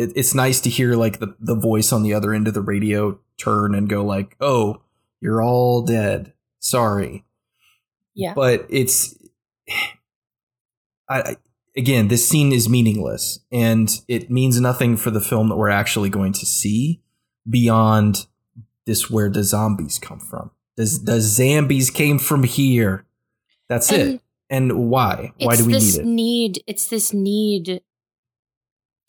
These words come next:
Speaker 2: to explain everything, just in case someone might ask the question, "Well, where did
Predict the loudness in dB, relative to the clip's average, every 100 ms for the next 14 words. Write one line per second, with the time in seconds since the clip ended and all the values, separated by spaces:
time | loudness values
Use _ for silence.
0 | -4 -2 0 0 -2 -8 _ _ -18 -10
1 | -10 -8 -6 -2 -2 -2 -4 -10 -10 -16
2 | -20 -20 -20 _ -12 -6 -4 -4 -2 -2
3 | -2 -2 0 0 -2 -2 -2 -4 -4 -4
4 | -4 -8 -12 -18 -12 -10 -10 -12 -10 -8
5 | -8 -8 -10 -10